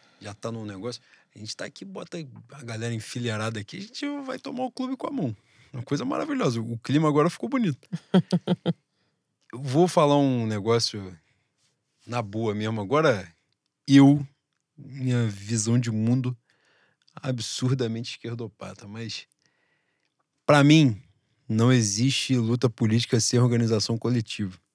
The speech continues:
Speaker 1: Não existe. Você pode ter uma porrada de indignação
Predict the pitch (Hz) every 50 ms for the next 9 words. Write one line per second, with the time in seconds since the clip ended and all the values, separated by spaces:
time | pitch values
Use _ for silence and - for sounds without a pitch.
0 | _ _ - 120 120 123 110 98 95 98 95 - - - - 117 117 - 139 131
1 | - 139 151 147 - 160 151 151 147 _ - 147 123 107 113 135 151 151 156 139
2 | 135 131 123 120 139 143 143 135 123 110 - - - 113 117 120 123 131